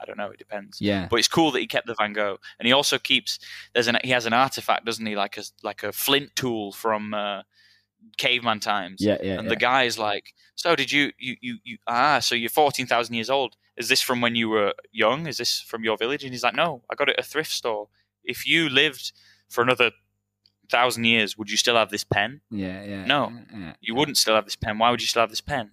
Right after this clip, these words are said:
Speaker 1: It's
Speaker 2: Interesting.
Speaker 1: just a tool. I got it at a thrift store.
Speaker 2: Yeah.
Speaker 1: And that's an interesting thing as well when he talks about that. They could have just said, "Oh, yeah, that's, it's, it's an artifact from my childhood," or whatever.
Speaker 2: Yeah.
Speaker 1: And most, most people would just go, "Oh, okay."
Speaker 2: 'Cause it brings it back then to, like,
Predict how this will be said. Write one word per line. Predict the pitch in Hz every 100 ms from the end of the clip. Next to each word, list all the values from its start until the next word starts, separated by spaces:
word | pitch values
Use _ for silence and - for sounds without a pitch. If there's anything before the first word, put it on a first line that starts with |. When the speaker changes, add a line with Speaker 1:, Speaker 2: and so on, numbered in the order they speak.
| _ -
Speaker 1:
It's | 101
Speaker 2:
Interesting. | 92 - -
Speaker 1:
just | -
a |
tool. | 139 123 90
I | 110
got | 113
it | 110
at | -
a |
thrift | - 123 -
store. | - 107 98 120
Speaker 2:
Yeah. | 110 101 92
Speaker 1:
And | 110
that's | 113 -
an | 127
interesting | 120 120 - 117 -
thing | 113 110
as | 107
well | 113 113
when | 104
he |
talks | - 113 -
about | 104 98
that. | 104 98
They | 117
could | 117 156
have | 120
just | -
said, | 127 131
"Oh, | 151
yeah, | 117 104 - _ -
that's, | - - - - -
it's, | - - -
it's | 80 - -
an | 113
artifact | 107 104 - 104 -
from | 101
my | 101
childhood," | - 98 101 101
or | 98
whatever. | 98 98 - _
Speaker 2:
Yeah. | 113 120 117
Speaker 1:
And | 98 95 _ _ - _
most, | 117 110 -
most | 110 107
people | 117 107 110
would | 104
just | -
go, | 117
"Oh, | 123 117
okay." | - 104 _ _
Speaker 2:
'Cause | 147 151
it | 151
brings | 175 202 160
it | 110
back | 123 127 -
then | 107 104 95 95
to, | 101
like, | 90 90 - -